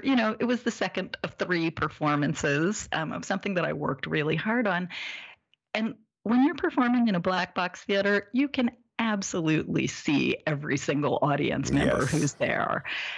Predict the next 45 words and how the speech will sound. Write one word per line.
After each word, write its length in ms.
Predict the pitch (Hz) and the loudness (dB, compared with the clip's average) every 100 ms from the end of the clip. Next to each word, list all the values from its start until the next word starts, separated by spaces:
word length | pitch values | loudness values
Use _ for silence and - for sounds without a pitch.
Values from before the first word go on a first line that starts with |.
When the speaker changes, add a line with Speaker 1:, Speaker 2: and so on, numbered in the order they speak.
| - _ - | -14 _ -4
Speaker 1:
And 360 | 208 208 208 - _ _ _ - | 0 0 -2 -8 _ _ _ -6
i-, 120 | - - | -6 -2
it's, 500 | - 392 - - - - _ - | 0 0 -2 -18 -20 -20 _ 0
it's 400 | 202 - - - | 0 0 -4 -4
a 60 | |
really 1160 | 175 190 214 240 262 269 240 226 214 185 175 - | -2 -2 2 4 6 6 4 4 4 4 2 0
a 80 | 180 | -4
Pandora's 600 | 175 180 170 160 147 143 | 0 0 2 0 0 0
box 400 | 147 127 - - | 0 0 -2 -6
to 80 | - | -10
start 280 | - 143 - | -4 -2 -2
thinking 380 | - 151 156 151 | -2 -2 2 0
about, 400 | 143 131 139 - | 0 0 -2 -2
like, 320 | 131 - - - | -2 -2 -8 -14
who 220 | - 214 | 0 0
didn't 340 | - 160 165 - | 2 0 -2 -2
come. 380 | 151 135 135 - - - | 0 2 0 -2 -14 -6
He 160 | - 320 | 0 4
didn't 240 | 349 214 | 4 2
come. 380 | 175 185 190 226 - - | 2 0 0 -2 -6 -2
She 240 | - 339 | 0 0
said 260 | 370 262 277 | 0 0 2
she 140 | 262 | 2
was 180 | 247 233 | 0 0
gonna 220 | 233 240 | -2 -2
come. 300 | - 320 190 | -2 0 2
She 180 | - 262 | 2 2
responded 640 | 254 233 214 208 240 262 | 0 0 0 0 -2 0
on 160 | 254 254 | -2 0
Facebook 480 | 294 349 - 208 | 0 0 -2 -2
that 140 | - - | -2 0
she 120 | 262 | 2
was 160 | 240 - | 0 0
coming, 300 | 294 320 233 | -2 0 2
and 100 | 214 | 2
she 160 | 370 427 | 2 2
didn't 140 | 202 | 2
come 180 | - 254 | 0 2
at 80 | 247 | 2
all. 180 | 294 185 | 2 2
And 100 | 190 | 0
she's 200 | 262 254 | 0 0
one 100 | 247 | 0
of 60 | |
my 160 | 240 | 0